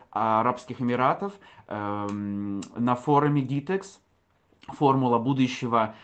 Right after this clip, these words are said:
и как струнный транспорт изменит наш мир, потому что с помощью этой первой, самой актуальной, самой необходимой на данный момент технологии, которая даст положительный эффект абсолютно на всех людей на планете,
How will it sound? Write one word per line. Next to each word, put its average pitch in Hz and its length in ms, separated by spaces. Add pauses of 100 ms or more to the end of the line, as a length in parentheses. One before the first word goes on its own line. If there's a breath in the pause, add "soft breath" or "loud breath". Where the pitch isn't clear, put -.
(140 loud breath)
и 120 80
как 127 260
струнный 120 460
транспорт 139 580
изменит 117 580 (200)
наш 123 380
мир, 143 280
потому 123 380
что 123 320 (320 loud breath)
с - 140
помощью 185 520
этой 147 220
первой, 117 560
самой 175 680 (100)
актуальной, 120 720
самой 143 480
необходимой 139 840
на 107 120
данный 117 280
момент 120 360
технологии, 123 720 (240 loud breath)
которая 135 600 (480 loud breath)
даст 151 480 (280)
положительный 170 760
эффект 143 340 (120)
абсолютно 170 640
на 101 140
всех 110 280
людей 113 260
на 104 100
планете, 104 580